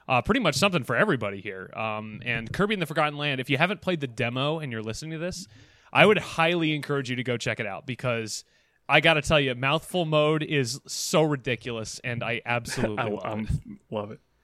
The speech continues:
Speaker 2: I would, I would, uh, say pull a Zyber and, uh, listen to the podcast while playing that demo.
Speaker 1: Yeah, it doesn't take a lot of focus. I mean, you know, Kirby is very story heavy, but you also don't really need to pay attention to it to kind of understand what's going on.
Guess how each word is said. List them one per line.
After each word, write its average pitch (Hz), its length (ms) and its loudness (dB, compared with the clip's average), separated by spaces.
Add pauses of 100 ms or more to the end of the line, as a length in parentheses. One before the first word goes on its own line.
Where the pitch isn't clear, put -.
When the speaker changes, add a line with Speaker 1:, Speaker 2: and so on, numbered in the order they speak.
(180)
Speaker 2:
I 127 160 6
would, 139 280 2
I 131 120 8
would, 147 280 4
uh, 143 460 6
say 147 480 0
pull 170 240 -2
a 165 40 0
Zyber 131 640 0
and, 117 180 0
uh, 110 200 0
listen 135 300 0
to 131 80 -8
the 135 100 -4
podcast 143 480 -2
while 117 300 2
playing 143 320 -2
that 131 160 -4
demo. 131 340 -4 (1040)
Speaker 1:
Yeah, 165 220 6 (160)
it 147 240 -4
doesn't 165 220 4
take 160 180 4
a 165 60 4
lot 156 200 8
of 139 100 6
focus. 156 420 2
I 139 40 2
mean, 131 220 -4
you 107 120 -4
know, 131 120 0
Kirby 185 340 2
is 165 140 4
very 143 240 2
story 143 400 2
heavy, 143 400 -2 (500)
but 147 300 2
you 175 140 6
also 180 200 4
don't 147 240 2
really 131 240 -2
need 165 160 -2
to 156 60 -2
pay 180 140 2
attention 185 380 -4
to 196 120 0
it 190 80 -4
to 175 80 -14
kind 165 180 -6
of 147 80 -6
understand 156 460 -8
what's 156 160 -12
going 156 240 -6
on. 175 240 -10